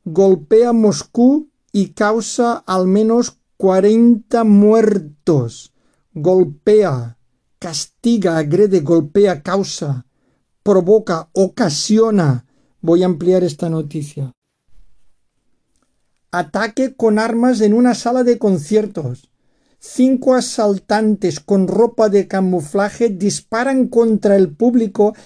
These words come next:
y hacen detonar explosivos, causando un centenar de heridos en el teatro de un centro comercial. Claro, esta noticia, primero eran cuarenta muertos, pero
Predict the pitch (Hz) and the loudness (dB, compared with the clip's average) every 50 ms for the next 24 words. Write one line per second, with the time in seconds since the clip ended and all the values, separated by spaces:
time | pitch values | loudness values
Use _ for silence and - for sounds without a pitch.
0 | _ _ _ - 202 202 226 233 226 - - 277 254 247 233 226 190 214 208 196 | _ _ _ -4 -2 -2 -2 -2 -4 -6 -2 0 2 2 2 2 2 0 0 0
1 | - 202 196 196 202 214 233 233 220 214 - - _ - 196 185 170 147 - - | 0 0 0 2 0 0 0 0 0 -2 -4 -12 _ -4 -2 -2 -2 -2 -4 -4
2 | 226 202 214 220 208 - - - 190 185 180 180 175 151 - - 208 202 208 214 | -2 0 0 0 -2 -2 -4 -2 -2 0 0 -2 -4 -8 -10 -8 -6 -4 -2 0
3 | 214 220 226 214 214 208 208 208 - - 220 214 214 196 - 202 190 185 196 202 | 0 2 2 2 2 2 0 0 -2 -2 -2 0 0 0 -2 -2 -2 -2 -2 -4
4 | 202 185 170 185 180 175 170 175 190 190 202 208 208 185 202 196 185 180 180 175 | -4 -4 -2 0 0 0 0 0 -2 0 0 0 0 0 -2 -4 -2 -2 -4 -4
5 | 143 147 - 175 175 175 185 190 190 _ _ - 202 214 220 220 _ _ _ _ | -6 -4 -4 -2 -2 -2 -2 -4 -6 _ _ -4 -2 -2 -2 -2 _ _ _ _
6 | _ - 170 147 190 196 214 214 214 196 - - - 202 202 208 214 202 208 - | _ -10 -4 -2 0 0 2 2 0 0 -2 -2 0 0 2 2 2 0 2 2
7 | 214 208 202 - 202 202 190 180 170 151 143 147 - - 180 196 185 160 139 123 | 0 2 2 2 0 2 2 2 2 2 0 -2 -4 -2 -2 -2 -2 -2 -4 -4
8 | 117 117 _ _ _ _ _ _ _ _ - 180 190 180 165 143 - - 185 185 | -6 -8 _ _ _ _ _ _ _ _ -2 -2 0 0 -2 -6 -6 -4 -4 -2
9 | 175 165 151 165 190 190 185 - - 196 190 190 - 180 180 185 190 196 202 202 | -2 -4 -2 -2 -2 -2 -2 -2 0 -2 0 0 -2 -2 0 0 0 2 2 0
10 | 202 196 185 - 202 202 202 208 202 202 190 196 202 196 196 202 208 214 202 - | 0 -2 -2 -2 -2 0 0 2 0 0 0 -2 0 0 2 2 2 0 0 0
11 | - 214 220 226 233 233 226 - _ _ _ _ _ _ _ - - _ _ _ | 0 2 4 4 4 2 -2 -6 _ _ _ _ _ _ _ -20 -20 _ _ _
12 | - 196 175 170 165 156 165 | -4 -4 -2 0 0 -2 -4